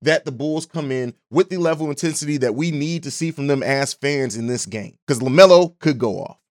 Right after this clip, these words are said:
Miles Bridges can go off, and I haven't even mentioned Washington. Now, Gordon Hayward did sit the last game, uh, so does he play tonight? I guess it remains to be seen. Um, listed, looking at the injury report, he is listed at, let me s-,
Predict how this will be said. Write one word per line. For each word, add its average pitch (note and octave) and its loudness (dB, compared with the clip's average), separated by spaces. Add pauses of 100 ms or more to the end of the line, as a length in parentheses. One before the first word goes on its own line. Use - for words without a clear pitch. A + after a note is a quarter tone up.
(160)
Miles D3 2
Bridges E3+ 0 (160)
can F3 0
go B2+ -2
off, - -8
and D3 -6
I F3+ 6
haven't A2+ 2
even F#2+ -12
mentioned B2+ -4
Washington. C3 -6 (100)
Now, D#3 4
Gordon F3+ 2
Hayward F#3 0
did D#3 0
sit F3 0
the D3 -10
last E3 4
game, E3 -2 (220)
uh, B2+ 2
so C#3 -2
does D3 4
he E3 -4
play D#3+ 0
tonight? D#3 0
I A2 -10
guess C3+ -4
it C#3 -4
remains C#3 -4
to C3+ -12
be A#2 -10
seen. F#3 -2 (240)
Um, B2 -4
listed, D#3+ -4
looking D#3 -6
at D3 -6
the A#2+ -10
injury F3+ -6
report, E3+ -4
he D#3 -12
is C#3 -6
listed D3+ -4
at, B2+ 0
let B2+ 0
me C3 -2
s-, - -6